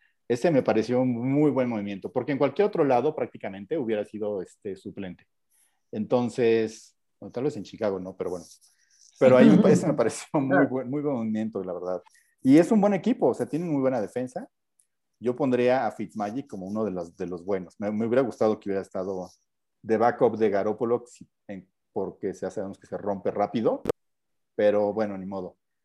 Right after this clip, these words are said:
Speaker 1: Y luego en el número dos está Bud Dupree,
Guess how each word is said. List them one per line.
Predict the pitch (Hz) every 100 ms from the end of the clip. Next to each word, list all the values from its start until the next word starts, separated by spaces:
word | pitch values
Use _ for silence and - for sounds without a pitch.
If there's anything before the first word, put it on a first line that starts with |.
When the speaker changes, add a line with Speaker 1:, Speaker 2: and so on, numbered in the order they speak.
| _ _ _
Speaker 1:
Y | 120 120
luego | 127 139 147 147
en | 131
el | 127 127
número | 143 147 143
dos | 143 160 160
está | 120 - 110 107 107
Bud | 104 113
Dupree, | 113 120 147 131